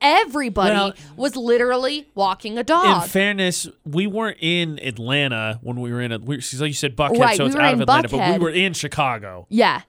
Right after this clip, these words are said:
Speaker 1: and we were,
Speaker 2: It was
Speaker 1: like,
Speaker 2: a little bit different.
Speaker 1: right downtown in Chicago. And so it was very, it was interesting to me also just because of that, um,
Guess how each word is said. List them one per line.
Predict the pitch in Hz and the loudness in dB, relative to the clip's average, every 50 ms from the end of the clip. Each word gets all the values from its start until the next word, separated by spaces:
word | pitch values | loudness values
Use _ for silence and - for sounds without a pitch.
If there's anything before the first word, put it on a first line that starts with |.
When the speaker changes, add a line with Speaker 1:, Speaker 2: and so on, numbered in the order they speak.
| _ | _
Speaker 1:
and | - 214 226 226 | -4 -2 -2 0
we | 240 262 | 0 0
were, | 254 247 | 2 2
Speaker 2:
It | 247 | 4
was | 240 | 4
Speaker 1:
like, | 233 214 202 110 | 4 2 2 0
Speaker 2:
a | |
little | 117 135 127 | -2 -2 -2
bit | 113 98 | -4 -4
different. | - - 226 226 247 | -6 -8 -4 0 2
Speaker 1:
right | 262 277 269 202 196 | 2 2 0 -2 0
downtown | - 233 220 233 226 208 202 - 208 202 202 185 175 175 - | 0 2 2 2 0 -2 -4 -4 -4 -4 -4 -4 -6 -8 -8
in | - 190 | -8 -8
Chicago. | 185 - 190 - 202 185 180 180 175 170 170 | -8 -8 -8 -6 -2 -2 -2 -2 -2 -2 -2
And | - - 196 | -2 -4 -2
so | - 233 | -2 -2
it | 208 170 | -2 0
was | 240 240 208 | -2 -4 -4
very, | 208 277 302 311 302 - - | -2 -2 -2 -2 -2 -2 -4
it | 311 | -4
was | 285 311 247 | -4 -6 -6
interesting | 240 311 330 - 339 330 - 339 302 269 | -6 -6 -6 -4 -6 -6 -6 -6 -8 -6
to | 269 | -4
me | 247 247 247 | -4 -4 -2
also | - - 190 190 196 - - 190 185 | -2 0 0 0 0 0 -2 -2 -2
just | 180 196 196 - | -2 -4 -6 -6
because | 214 196 - 196 196 180 170 | -10 -10 -4 -2 -2 -2 0
of | - - 185 170 | -2 -2 -2 0
that, | 165 180 170 170 170 - _ _ _ _ _ _ _ _ _ _ _ _ _ - | 0 0 0 0 0 -4 _ _ _ _ _ _ _ _ _ _ _ _ _ -4
um, | 190 202 190 180 175 175 175 175 170 | -2 0 0 0 -2 -4 -6 -8 -8